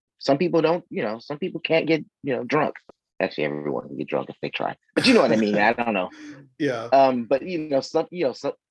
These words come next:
Speaker 1: some people just don't react the same, or maybe it was that, uh, I don't know, hy-,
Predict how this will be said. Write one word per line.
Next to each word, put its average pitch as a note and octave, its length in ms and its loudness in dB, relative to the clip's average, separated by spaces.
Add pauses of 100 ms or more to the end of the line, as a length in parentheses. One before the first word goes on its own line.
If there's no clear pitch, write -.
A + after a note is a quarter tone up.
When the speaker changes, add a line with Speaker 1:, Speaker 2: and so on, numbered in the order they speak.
Speaker 1:
some B2 120 -8
people D3 200 -2
just C3+ 180 -6
don't D3 160 0
react D3 460 2
the B2 60 -12
same, G#2+ 280 -4
or G2 80 -2
maybe B2+ 260 4
it C#3 60 4
was C#3 120 2
that, C3 300 2
uh, A#2+ 460 -2 (640)
I G#2+ 80 0
don't G2 120 -4
know, E2 120 -8
hy-, F2+ 180 -4